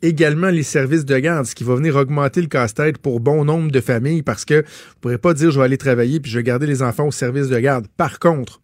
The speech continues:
par contre, on connaît l'importance des employés du réseau de la santé. On a besoin de ces gens-là. On a besoin, euh, de savoir qu'ils vont être là pour faire face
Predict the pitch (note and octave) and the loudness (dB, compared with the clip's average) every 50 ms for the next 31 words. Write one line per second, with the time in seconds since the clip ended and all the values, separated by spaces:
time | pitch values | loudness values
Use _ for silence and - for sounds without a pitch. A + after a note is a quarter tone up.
0 | _ _ D#3 C3 - - - D#3 C#3+ C3 G#2+ - - _ - - - _ _ - | _ _ -4 -4 -4 -2 -2 -2 -2 -2 -4 -8 -14 _ -20 -20 -20 _ _ -10
1 | G2 G2 - C3+ C#3 D#3 D3 D3 D3+ D3+ - D3+ B2+ - - - D3+ D#3 D#3 C#3+ | -6 -2 0 2 4 4 4 4 2 2 2 0 -2 -2 -2 -2 0 0 0 -2
2 | A2 A#2+ A#2+ A#2 B2 B2 A#2+ C3 B2+ A2+ - C3 C3 D3 D3 B2 A#2+ B2+ A2 C3 | -4 -4 -4 -2 -2 0 0 0 -2 0 0 0 0 0 -2 -2 -2 0 0 0
3 | A#2+ B2+ C#3+ C#3 C#3 C3 A#2 - - B2 A2+ G#2+ - D3 D3+ E3+ - - - - | 0 0 0 0 0 0 0 0 -2 -4 -4 -4 -2 -2 -2 -2 -4 -8 -18 -20
4 | - - - _ G2+ G#2+ A2 A#2 A#2 A#2 C#3+ C3+ A#2+ C3 C#3+ D#3 C#3+ - C#3+ C3 | -20 -20 -18 _ -10 -4 -4 -2 0 2 2 2 2 0 -2 -2 -2 0 -2 -2
5 | A#2 C3 B2 B2+ C3 D3+ D3+ C3+ B2 A#2+ A#2 B2+ B2+ A#2+ A#2+ C3+ D3+ D#3+ E3 D3+ | 0 0 0 0 0 0 0 0 0 0 0 0 0 0 0 0 0 0 0 -2
6 | - - - - - _ B2 B2+ - B2+ B2 - - B2+ B2 D3 D3+ C#3+ - - | -6 -14 -20 -20 -10 _ -6 -6 -4 -4 -4 -2 -2 0 2 2 2 2 0 -4
7 | - C3 C3 C3+ B2 B2 - - C#3+ D#3+ D3 - - D3+ D#3 C3+ B2+ A2+ - C3+ | -6 -4 -2 0 0 -2 -2 2 2 2 2 2 0 -2 0 0 -2 -2 -2 -2
8 | B2 A2+ - - D3 D3 D3 - - - | -4 -4 -4 -4 -2 -2 0 -2 -4 -6